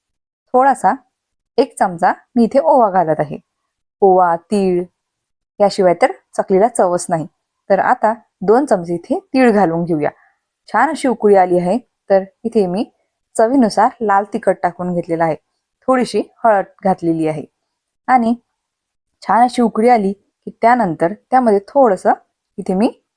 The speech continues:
अजूनच चव येण्यासाठी थोडंसं इथे जिरं पावडर घातलेलं आहे आणि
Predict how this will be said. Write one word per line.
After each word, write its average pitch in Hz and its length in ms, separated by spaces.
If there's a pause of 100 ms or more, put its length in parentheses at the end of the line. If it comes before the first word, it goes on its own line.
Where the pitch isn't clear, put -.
(100)
अजूनच 208 400
चव 208 160
येण्यासाठी 185 600 (560)
थोडंसं 185 260
इथे 240 220
जिरं 247 260
पावडर 180 320
घातलेलं 165 360
आहे 156 140 (680)
आणि 175 160